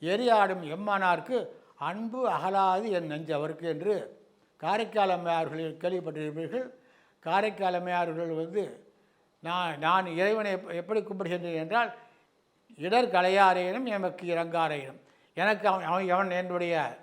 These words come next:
துன்பத்தை எல்லாம் களைய வேண்டும் என்பது அவசியமில்லை, எனக்கு இறக்கப்பட வேண்டும் என்று, என்பது அவசியமில்லை. என்னுடைய கடமை என், தன் கடன் அடியே இணையும் தாங்கு, என் கடன் பழி செய்து கிடப்பதே" என்று சொல்வதை போல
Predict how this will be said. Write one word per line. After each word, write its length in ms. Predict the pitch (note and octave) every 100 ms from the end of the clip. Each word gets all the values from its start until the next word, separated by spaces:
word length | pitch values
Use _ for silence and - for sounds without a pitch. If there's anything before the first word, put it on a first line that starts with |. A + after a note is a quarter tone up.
| _
துன்பத்தை 400 | G#3 A3 A#3 A3
எல்லாம் 580 | A3 G#3 G#3+ G3+ D3+ - _ _ -
களைய 320 | G3 A3+ A3+
வேண்டும் 240 | G#3+ G#3
என்பது 280 | G#3 G3 F#3+
அவசியமில்லை, 800 | E3 F3 F#3 F3 D#3+ D3+ G3+ -
எனக்கு 340 | F#3+ G#3 G#3
இறக்கப்பட 540 | F#3+ G#3 G#3+ A#3 G3+ G#3
வேண்டும் 240 | G#3 G3
என்று, 420 | F#3+ F3+ F#3 E3 D#3+
என்பது 300 | E3 E3+ F3+
அவசியமில்லை. 720 | D#3+ D#3+ F3+ D#3+ C#3+ D3 F3+ - - _ _ C3+
என்னுடைய 520 | F3 G#3+ B3 A#3+ G3
கடமை 520 | G3+ G#3 A3+ A#3+ - - _ -
என், 340 | F#3 A3 -
தன் 260 | F#3+ A3 A3
கடன் 260 | A3 F3
அடியே 360 | F3+ F3+ G#3 G#3
இணையும் 300 | F#3+ F3+ E3
தாங்கு, 300 | F3 G3+ B3
என் 200 | G#3+ A3+
கடன் 260 | A#3 A3+
பழி 200 | F#3+ G#3
செய்து 280 | F#3+ G3+ G3
கிடப்பதே" 320 | F#3+ F#3 F#3+ F#3+
என்று 160 | E3+
சொல்வதை 320 | E3 F3 F3
போல 480 | D3+ D#3+ G3+ - -